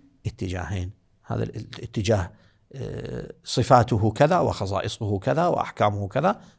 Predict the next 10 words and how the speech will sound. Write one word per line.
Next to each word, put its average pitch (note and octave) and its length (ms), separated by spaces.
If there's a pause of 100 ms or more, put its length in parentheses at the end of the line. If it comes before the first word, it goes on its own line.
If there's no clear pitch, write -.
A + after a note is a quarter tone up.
(100)
الاتجاه G2 360
الآخر F#2 340
صفاته G#2 460
وأحكامه - 420
وخصائصه - 480
الآخر. - 160 (1600)
وأخرى A2 520
يبتني A2+ 420
على G2 180
المقارنة F#2+ 640